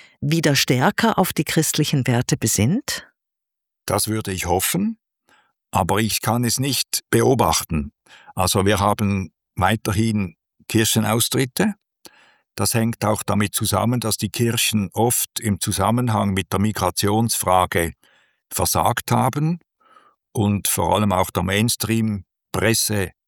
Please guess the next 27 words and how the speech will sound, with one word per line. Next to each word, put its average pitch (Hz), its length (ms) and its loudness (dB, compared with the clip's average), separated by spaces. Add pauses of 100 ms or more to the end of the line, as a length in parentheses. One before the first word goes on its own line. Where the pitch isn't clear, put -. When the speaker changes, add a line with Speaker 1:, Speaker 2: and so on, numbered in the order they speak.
(140)
Speaker 2:
gefallen 117 680 0
wollten. 127 640 -2 (500)
Ich 107 160 -2
kann 120 200 2
mich 117 200 0
erinnern, 113 440 0
als 98 200 0
die 117 140 0
Abstimmung 123 640 0
war 107 340 -2
über 95 180 -2
das 98 220 0
Minarettverbot, 127 1200 2 (580)
da 104 360 2
war 98 300 2
ich 98 160 0
ungefähr 85 420 0
der 78 160 -2
Einzige, 87 540 -2
der 82 260 -2
es 95 200 0
in 92 100 -2
einem 82 240 0
Interview 92 560 0
mit 90 220 -2
dem 85 100 0
Kirchenboten 104 960 0